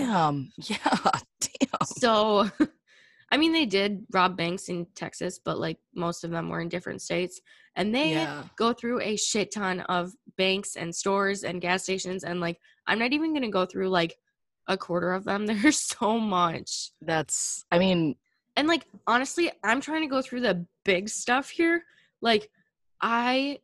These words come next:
Speaker 2: could not fit so much of this in, and this is already probably gonna be a long <laughs> episode, but there's
Speaker 1: I can believe it.
Speaker 2: so much.
Speaker 1: Well, they're famous for a reason, I guess.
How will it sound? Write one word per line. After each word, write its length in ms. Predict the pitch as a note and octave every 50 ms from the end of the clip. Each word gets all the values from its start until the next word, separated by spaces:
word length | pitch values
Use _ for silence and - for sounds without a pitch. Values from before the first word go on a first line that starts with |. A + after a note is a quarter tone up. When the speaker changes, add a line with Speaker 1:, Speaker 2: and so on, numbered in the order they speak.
| _ _ _
Speaker 2:
could 160 | - B3+ A#3+
not 320 | G#3 G3+ G3+ F#3 F3+ - -
fit 240 | - A3+ G3+ G3 -
so 200 | - - G3+ F#3+
much 240 | F#3+ F#3+ F#3 -
of 120 | A3+ G3 F#3
this 200 | F#3 F#3+ G3 -
in, 260 | - - E3+ E3+ F3+
and 100 | F3+ F#3+
this 140 | F#3+ F#3+ -
is 100 | G#3 F#3+
already 320 | - E3 F#3 F3+ F3+ F3+ F3
probably 420 | - G3 F3 F3 E3+ E3+ F3 F3
gonna 200 | E3+ F3 E3+ E3+
be 120 | E3+ E3+ F3
a 60 | E3+
long 220 | E3 E3 E3 E3
<laughs> 60 | - -
episode, 720 | - - - A3 - - - E4 C4 A3 G#3+ B3 A#3+ F3 - - - _ - - - - _ _
but 120 | - A3 -
there's 260 | A3 A#3+ A3 - -
Speaker 1:
I 140 | D#3 D3 D3
can 160 | - E3+ E3+
believe 240 | D#3+ D#3+ D#3+ A3 G#3
it. 20 | G3+
Speaker 2:
so 300 | F#3+ F3+ E3+ E3+ F#3 F3 - _
much. 800 | F#3+ G3+ G3+ A3 A3 A3 F3+ D#3+ D#3+ - - - - - - - - _
Speaker 1:
Well, 220 | - D#3+ D#3 E3+ F3+
they're 120 | F3 F3
famous 360 | D3+ - G3+ E3 E3 D3 -
for 120 | - D3 C#3+
a 60 | C3+
reason, 300 | C3 C3+ C3+ B2 C3 C3
I 80 | B2+ B2+
guess. 260 | B2+ C3+ C3+ - -